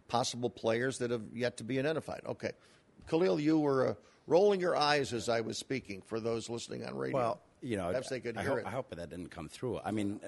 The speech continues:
Speaker 2: actually, I mean, look, there's a lot of conspiracy theories out there. Um,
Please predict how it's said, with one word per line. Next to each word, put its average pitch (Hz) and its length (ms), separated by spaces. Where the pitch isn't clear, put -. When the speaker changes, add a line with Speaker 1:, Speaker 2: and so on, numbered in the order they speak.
Speaker 2:
actually, 147 320
I 110 60
mean, 123 200
look, 147 320
there's 120 200
a - 20
lot 131 100
of 113 80
conspiracy 95 460
theories 87 340
out 92 200
there. 78 260
Um, 90 480